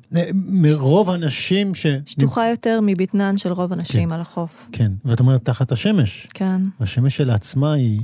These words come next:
Speaker 1: מלאה או שטוחה? אתה לא אומר,
Speaker 2: Mm.
Speaker 1: אתה לא איך אתה מסתכל עליה.
Speaker 2: נכון.
Speaker 1: כאילו,
Speaker 2: <laughs>
Speaker 1: אנחנו יודעים שהיא כדור, אבל היא נראית לנו שטוחה לגמרי, אז
Speaker 2: נכון.
Speaker 1: ה-, כאילו, ה-, לתפוס את שני הדברים האלה בעת ובעונה אחת, אה,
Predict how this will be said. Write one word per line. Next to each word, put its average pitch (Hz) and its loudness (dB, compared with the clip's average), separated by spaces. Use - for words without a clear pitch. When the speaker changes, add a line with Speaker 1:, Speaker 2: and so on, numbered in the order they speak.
Speaker 1:
מלאה 113 2
או 160 0
שטוחה? 165 -4
אתה 113 -8
לא 107 -4
אומר, 127 2
Speaker 2:
Mm. - 0
Speaker 1:
אתה 180 0
לא 127 4
איך 160 0
אתה 196 -2
מסתכל 165 -2
עליה. 107 -2
Speaker 2:
נכון. 196 -6
Speaker 1:
כאילו, 131 0
Speaker 2:
<laughs> 208 0
Speaker 1:
אנחנו 165 2
יודעים 170 4
שהיא 202 2
כדור, 185 4
אבל 143 6
היא 143 6
נראית 147 4
לנו 170 2
שטוחה 165 0
לגמרי, 165 2
אז 120 2
Speaker 2:
נכון. 170 -4
Speaker 1:
ה-, 123 2
כאילו, 135 0
ה-, 123 0
לתפוס 147 0
את 160 -6
שני 170 2
הדברים 151 2
האלה 156 4
בעת 139 0
ובעונה 120 0
אחת, 120 -4
אה, 131 -4